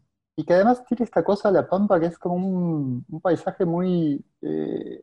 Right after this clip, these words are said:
hipnótico y a su vez, eh, áspero y exigente, y con destellos de belleza, pero,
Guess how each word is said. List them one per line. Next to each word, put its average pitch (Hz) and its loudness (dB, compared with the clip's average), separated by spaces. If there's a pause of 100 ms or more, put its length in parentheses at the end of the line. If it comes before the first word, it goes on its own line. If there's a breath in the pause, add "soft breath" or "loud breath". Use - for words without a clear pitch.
(120)
hipnótico 180 4
y 151 6
a 127 4
su 127 -4
vez, - -2 (180)
eh, 131 -2
áspero 135 2 (360 loud breath)
y 135 2
exigente, 139 4 (120)
y 131 -4
con 120 2
destellos 139 4
de 120 4
belleza, 131 2
pero, 110 2